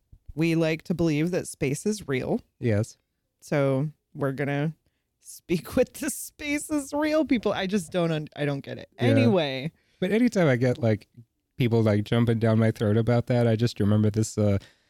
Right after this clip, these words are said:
Speaker 2: Carl Jung quote, "All fanaticism is repressed doubt."
Speaker 1: Mm-hmm.
Speaker 2: Yep,
Speaker 1: Yep.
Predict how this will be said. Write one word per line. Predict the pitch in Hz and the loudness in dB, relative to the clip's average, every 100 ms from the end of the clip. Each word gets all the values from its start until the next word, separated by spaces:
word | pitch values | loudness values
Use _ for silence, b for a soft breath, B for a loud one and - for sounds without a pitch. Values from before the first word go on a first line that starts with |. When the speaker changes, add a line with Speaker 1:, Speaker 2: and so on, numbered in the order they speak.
| b _ | b _
Speaker 2:
Carl | 113 113 107 | 2 4 4
Jung | 104 113 | 4 2
quote, | - 117 117 104 - _ _ _ _ | 2 2 2 -2 -10 _ _ _ _
"All | - 113 | -2 -2
fanaticism | - 113 107 113 110 - 113 120 107 | 0 0 2 2 0 0 0 2 2
is | 98 | 2
repressed | 101 95 110 110 104 | 0 0 0 -2 0
doubt." | 98 110 - - | 0 0 -2 -2
Speaker 1:
Mm-hmm. | 160 165 160 202 269 | 2 2 4 4 2
Speaker 2:
Yep, | 381 - _ | -2 -10 _
Speaker 1:
Yep. | 117 110 110 | 0 2 2